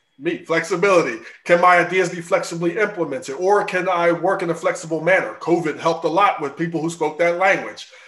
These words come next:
And then respect. And there's a long drop list of what that looks like. So when I was an employee, my last job as an employee,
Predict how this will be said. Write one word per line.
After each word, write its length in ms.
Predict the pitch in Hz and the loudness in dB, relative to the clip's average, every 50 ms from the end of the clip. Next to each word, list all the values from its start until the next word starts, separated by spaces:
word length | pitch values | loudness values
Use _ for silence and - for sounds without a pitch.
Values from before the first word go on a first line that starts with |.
| - - - | -14 -8 -4
And 160 | 180 160 175 | -2 0 0
then 180 | 190 180 175 170 | 0 0 0 0
respect. 560 | 165 160 - - - - 208 160 127 - - | -2 -2 -2 -6 -4 0 0 0 0 -2 -6
And 80 | 139 143 | -10 -8
there's 140 | 151 147 | -8 -6
a 60 | 147 143 | -6 -4
long 320 | 147 165 180 180 170 170 | 0 0 0 0 0 -2
drop 300 | - 170 165 160 160 160 | -2 0 0 0 0 -4
list 180 | 165 156 - - | -6 -6 -6 -6
of 60 | 151 | -8
what 140 | 156 151 - | -6 -4 -2
that 180 | 143 135 131 151 | -4 -4 -2 -4
looks 260 | 202 208 - - - | -6 -6 -6 -8 -8
like. 220 | 131 110 101 - - - _ _ _ - - _ - | -8 -8 -8 -10 -14 -20 _ _ _ -20 -20 _ -8
So 220 | - - 190 170 | -2 0 2 4
when 140 | 170 170 185 | 4 4 4
I 80 | 202 | 4
was 200 | 240 233 190 165 | 4 4 2 2
an 80 | 175 165 | 2 2
employee, 460 | 156 156 - - 196 190 165 147 143 | 0 0 -2 -2 0 0 0 0 0
my 180 | 139 151 160 180 | 0 2 2 2
last 540 | 160 143 139 151 175 202 190 - - 147 139 | 2 2 2 4 4 4 4 2 -2 -2 2
job 320 | 170 175 170 156 143 147 | 4 4 4 4 4 2
as 180 | 147 143 139 139 | 2 2 0 -2
an 80 | 131 | -6
employee, 840 | 131 127 - - - 160 151 139 147 170 208 - 120 175 - _ | -8 -8 -8 -8 -4 -2 -2 -2 -2 -2 -4 -4 -6 -8 -14 _